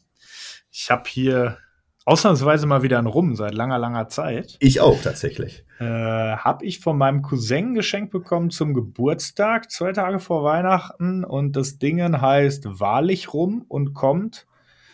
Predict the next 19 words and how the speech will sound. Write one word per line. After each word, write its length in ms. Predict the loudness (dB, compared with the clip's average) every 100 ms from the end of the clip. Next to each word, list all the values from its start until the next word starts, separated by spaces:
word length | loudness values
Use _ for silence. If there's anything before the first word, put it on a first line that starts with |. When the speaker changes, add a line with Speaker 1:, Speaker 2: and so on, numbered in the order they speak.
| _ _ _
Speaker 1:
also 140 | -12 -10
das 120 | -4
Ding 260 | -2 0 0
nennt 280 | 0 -2 -2
sich 320 | -4 -4 -4
Jamaika 500 | -2 0 0 2 2
Rum, 360 | 2 0 -2 -2
aber 460 | -2 0 0 -2
es 180 | -4 -8
kommt, 260 | -4 -4 -2
glaub 180 | -4 -4
ich, 120 | -6
aus 180 | -8 -6
Hamburg. 560 | -8 -8 -10 -14 -20 _ _ _ -20 -12
Speaker 2:
Okay. 300 | -8 -2 2
Speaker 1:
Hamburgisch, 720 | 2 2 2 2 2 0 -2
traditionell 800 | -2 -2 0 -2 -4 -2 0 0
und 200 | -2 -6
streng, 640 | -8 -8 -6 -4 -2 -4